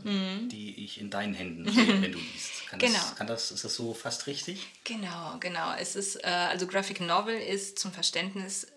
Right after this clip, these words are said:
Speaker 1: Comicbuch, nur meistens ein bisschen länger, meistens ein bisschen mehr, äh, geschichtlich geschrieben, also mehr ein, ein Roman quasi in, äh, Comicbuchform.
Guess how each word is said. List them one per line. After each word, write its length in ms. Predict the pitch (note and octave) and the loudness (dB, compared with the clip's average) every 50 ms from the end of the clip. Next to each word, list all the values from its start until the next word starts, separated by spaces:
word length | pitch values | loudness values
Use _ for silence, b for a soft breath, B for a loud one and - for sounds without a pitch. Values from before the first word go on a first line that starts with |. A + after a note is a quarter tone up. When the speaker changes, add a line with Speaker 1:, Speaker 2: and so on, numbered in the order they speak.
| - - - - - - - G3 - | -20 -20 -20 -20 -20 -16 -12 -8 -6
Speaker 1:
Comicbuch, 800 | - - A3+ B3 C4 C4+ A3+ G3+ F3+ F#3+ A3 A#3+ A#3+ A#3+ - | -2 2 2 4 4 2 2 0 -2 -2 0 0 0 -2 -2
nur 260 | G3+ G3+ G#3 G3+ G3+ G3 | -2 -2 0 0 0 0
meistens 460 | F#3 F3 F3 F#3 F#3 - F3+ D#3+ D#3+ | 2 2 2 2 0 -2 -4 -6 -4
ein 40 | D#3 | -2
bisschen 220 | D3+ - E3+ D#3 | -2 -2 -2 -2
länger, 380 | D3+ D3+ E3+ G#3 A#3+ B3+ C4 A#3 | -2 0 2 4 4 4 4 4
meistens 420 | G3+ F#3 F#3+ F#3+ - F#3+ - - | 4 2 2 0 -2 -6 -6 -6
ein 80 | E3 D#3+ | -6 -6
bisschen 320 | E3 - - F3 E3 E3 | -6 -6 -4 -4 -6 -6
mehr, 500 | D#3+ D#3+ E3 E3 E3 E3 E3 - - - - - - | -4 -2 -2 0 0 0 0 -2 -4 -6 -8 -10 -12
äh, 100 | - - - | -12 -8 -2
geschichtlich 580 | - - - A3+ A#3+ A#3+ - - A#3+ A3+ - | 2 2 4 4 2 0 0 0 -2 -4 -4
geschrieben, 560 | - G#3+ - - - - G#3+ A3+ A#3 A#3+ A#3 | 0 2 4 4 4 2 0 -2 -2 -2 -4
also 260 | - E3 D#3+ E3+ E3+ - - - | -4 -4 -4 -4 -6 -6 -8 -8
mehr 340 | F3 F3 E3+ E3+ F3 F3 - - | -6 -6 -4 -2 -2 -2 -2 -2
ein, 220 | - - - - - | -4 -6 -6 -8 -8
ein 200 | - - E3+ E3+ E3 | -6 -6 -4 -4 -4
Roman 680 | D3+ E3+ E3 D#3 D#3 D#3+ F#3 G3+ A3+ A#3+ B3 B3 A#3+ - - - | -4 -4 -2 0 2 2 2 2 2 2 0 -2 -2 -6 -10 -8
quasi 240 | - F3+ F3+ F3+ F3+ | -6 -4 -4 -4 -6
in, 340 | - - E3+ E3 E3+ E3+ - B B B B B B B B B B | -6 -6 -6 -6 -6 -8 -8 B B B B B B B B B B
äh, 160 | B - F3+ - | B 0 0 2
Comicbuchform. 1040 | - - G#3 G3+ A3+ B3 A#3+ - - C#4 C4 - - - - E3 D3+ - G3 D#4 | 4 6 8 8 8 8 6 4 0 -4 -4 -4 -4 0 2 4 4 4 2 0